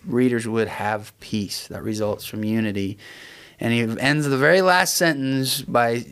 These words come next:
by s-, asking that, that they be covered in grace. And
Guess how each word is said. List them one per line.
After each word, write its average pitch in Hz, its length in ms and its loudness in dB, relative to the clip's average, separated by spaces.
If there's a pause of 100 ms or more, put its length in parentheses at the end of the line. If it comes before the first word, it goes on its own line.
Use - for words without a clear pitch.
by 113 220 0
s-, - 160 0
asking 131 560 0
that, 110 180 0
that - 260 -2
they 123 180 0
be 120 120 2
covered 127 380 -2
in 107 160 -2
grace. 101 760 -6
And 110 440 0